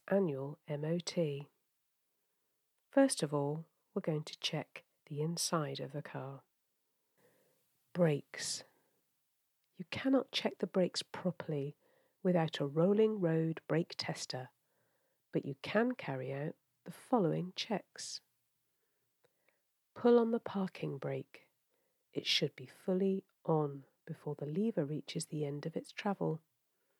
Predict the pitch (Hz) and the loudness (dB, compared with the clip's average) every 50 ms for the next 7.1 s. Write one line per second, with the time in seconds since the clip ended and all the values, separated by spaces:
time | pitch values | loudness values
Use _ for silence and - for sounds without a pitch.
0 | _ _ _ _ _ _ _ _ _ _ _ _ _ _ _ _ _ _ - 175 | _ _ _ _ _ _ _ _ _ _ _ _ _ _ _ _ _ _ 2 2
1 | 180 - - - - - 190 170 - - 151 147 151 - - 175 165 156 160 160 | 2 2 0 -8 -4 -4 -4 -4 -2 -4 -6 -6 -6 -4 -4 -4 -2 0 0 0
2 | - - 156 151 139 135 - 156 165 165 - _ _ - 180 175 - - - 143 | 0 0 -2 -4 -4 -4 -4 -4 -4 -4 -6 _ _ -4 -4 -4 -4 -6 -6 -6
3 | 135 135 - - 147 143 - - 156 151 147 143 139 139 139 - - _ _ _ | -6 -6 -8 -6 -4 -4 -4 -4 -4 -4 -4 -6 -6 -8 -10 -12 -18 _ _ _
4 | _ _ _ _ _ _ _ _ _ _ _ 196 185 - - - - 254 214 - | _ _ _ _ _ _ _ _ _ _ _ -8 -6 -2 -4 -2 0 -2 -4 -4
5 | - - - 185 165 175 - - _ - 190 196 196 - 208 214 - - _ - | -6 -6 -4 -2 0 0 -2 -2 _ 0 0 0 0 -2 -4 -4 -4 -4 _ -6
6 | 151 147 151 156 170 190 190 214 220 202 - - - - - - - 160 151 151 | -4 -4 -4 -2 -4 -2 2 2 0 0 0 -4 -4 -6 -6 -6 -4 -4 -4 -4
7 | 151 | -6